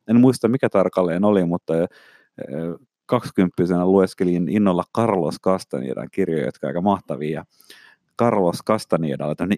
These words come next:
intiaaniopettaja. Ja tota, sit Kastane-, Carlos kertoi siinä, että kun hän, muistaakseni story meni about näin, että, että hänen isänsä oli vähän niin kuin haihattelija. Että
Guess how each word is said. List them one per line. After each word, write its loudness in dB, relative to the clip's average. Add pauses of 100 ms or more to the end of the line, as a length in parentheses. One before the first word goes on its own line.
intiaaniopettaja. -2 (920)
Ja -4
tota, -2 (380)
sit -2 (460)
Kastane-, 0
Carlos 0
kertoi 2
siinä, 2
että -4
kun -2
hän, -2 (480)
muistaakseni 2
story 0
meni 0
about 2
näin, 2
että, -6 (540)
että -2
hänen 2
isänsä 0
oli 2
vähän 0
niin 0
kuin 0
haihattelija. -2 (680)
Että 0